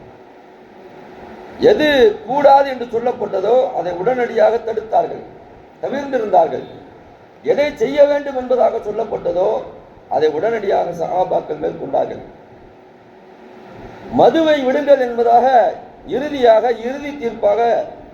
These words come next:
குர்ஆனுடைய வசனம் சொல்லுகிறது. நான்கு தடவைக்கு மேலாக மது கூடாது, மது தொழுகையில கூடாது, அதுல கூடாது, இதுல கூடாது என்பதாக சொல்லி கடைசியில இறுதியாக ஒட்டுமொத்தமாக நீங்கள் மது அருந்தக்கூடாது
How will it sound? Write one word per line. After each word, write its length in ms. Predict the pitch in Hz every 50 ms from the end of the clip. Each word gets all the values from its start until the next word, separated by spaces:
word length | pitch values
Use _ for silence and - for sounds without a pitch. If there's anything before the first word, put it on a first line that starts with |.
| - - - - -
குர்ஆனுடைய 540 | 170 220 226 226 247 254 247 226 208 196
வசனம் 420 | 190 185 185 190 202 202 190 165 - - - - - -
சொல்லுகிறது. 440 | 156 160 165 165 139 123 117 113 - - - - - - - - - - - - - - - - - - - - - - - - -
நான்கு 460 | - 123 147 190 220 240 233 226 208
தடவைக்கு 480 | 196 190 190 226 247 247 247 247 240 214
மேலாக 520 | 202 208 208 208 208 202 202 202 214 202 185 175
மது 200 | 180 180 190 208 196
கூடாது, 520 | 190 190 196 190 196 196 196 190 190 196 196 160 139 131 - - - - - - - -
மது 180 | 131 170 202
தொழுகையில 640 | 208 190 185 208 226 226 226 220 220 208 202 190 -
கூடாது, 380 | - 196 196 196 202 196 190
அதுல 280 | 190 185 - 208 214 202
கூடாது, 360 | - 185 202 208 202 208 208 202
இதுல 260 | 196 214 208 208 -
கூடாது 280 | 202 208 214 214 214
என்பதாக 420 | 214 202 196 190 185 196 196 180 185 -
சொல்லி 340 | - 185 180 185 170 170 175 185 - - - - - - - - - - - -
கடைசியில 560 | - - 196 233 254 254 240 - 208 190 185 175
இறுதியாக 840 | 185 190 240 254 247 220 190 180 180 170 156 165 170 175 - - - - - - - - - -
ஒட்டுமொத்தமாக 800 | - - - - - 254 233 233 233 - 208 208 202 208 208 208
நீங்கள் 300 | 214 202 196 185 165 160 165
மது 140 | 175 202 233
அருந்தக்கூடாது 800 | 190 180 185 214 226 226 226 - - 190 220 233 247 247 262 247